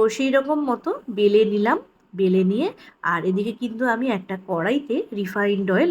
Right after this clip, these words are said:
গরম করতে দিয়ে দিয়েছি। একটু সাবধানে বেলবেন, যাতে পুর বেরিয়ে না যায়। এবারে গরম রিফাইন্ড অয়েলের মধ্যে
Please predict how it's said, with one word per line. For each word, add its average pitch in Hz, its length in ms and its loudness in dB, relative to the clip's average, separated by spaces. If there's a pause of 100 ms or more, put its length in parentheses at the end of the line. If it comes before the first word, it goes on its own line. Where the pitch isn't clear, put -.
(120)
গরম 202 260 4
করতে 185 300 -4
দিয়ে 180 200 -2
দিয়েছি। 170 400 -4 (380)
একটু 262 260 -2
সাবধানে 262 520 -2
বেলবেন, 233 380 -2
যাতে 208 200 -2 (100)
পুর 226 220 -4
বেরিয়ে 202 360 2
না 208 180 0
যায়। 240 200 -2 (340)
এবারে 185 220 0 (100)
গরম 214 300 2
রিফাইন্ড 226 520 -4
অয়েলের 214 380 2
মধ্যে 214 300 -6